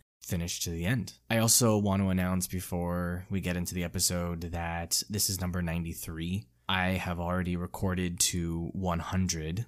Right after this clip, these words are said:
so I'm working on them right now. And once we get past one hundred, I will be switching from audio to video. So I hope that you enjoy this shift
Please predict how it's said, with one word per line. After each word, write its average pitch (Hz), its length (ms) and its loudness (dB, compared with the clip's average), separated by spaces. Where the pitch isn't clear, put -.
so - 200 -2
I'm 87 160 0
working 92 340 -2
on 82 400 -4
them 87 400 -4
right 78 220 -6
now. 92 400 0
And 98 560 4
once 113 360 6
we 104 120 2
get 98 360 2
past 101 260 2
one 95 120 2
hundred, 90 460 2
I 98 140 0
will 104 140 2
be 101 80 0
switching 90 400 0
from - 160 -4
audio 82 340 -4
to - 100 -8
video. 82 380 -4
So - 240 0
I 82 100 -2
hope 92 320 -2
that 82 320 -4
you 92 300 -2
enjoy 87 420 0
this 82 180 -2
shift - 420 0